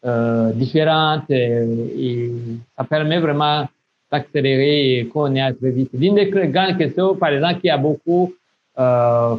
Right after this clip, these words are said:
fait avancer, euh, je dis, il disait, il faut qu'on, euh, faut qu'on réfléchisse toutes les hypothèses créées. Euh,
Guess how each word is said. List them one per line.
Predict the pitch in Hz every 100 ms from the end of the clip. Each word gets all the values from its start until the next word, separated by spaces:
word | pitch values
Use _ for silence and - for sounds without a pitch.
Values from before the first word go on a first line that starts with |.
| -
fait | 190 196
avancer, | 185 151 147 135 185
euh, | 233 214 147 135 131 117
je | 135 143
dis, | 139 175 180
il | 139
disait, | 139 170 185 185 - _ _ _ _ _ _ _ _ _ _ _ _ _ _ _ _ _
il | 170
faut | 160 226
qu'on, | 233 240 202
euh, | 196 190 202 165 165 160 -
faut | 226 220
qu'on | 220
réfléchisse | 190 180 185 - 220 -
toutes | 233
les | 208 160
hypothèses | 170 175 170 196 185 190
créées. | 160 165 214 - - _ _ _ _ 139
Euh, | 135 135 131 127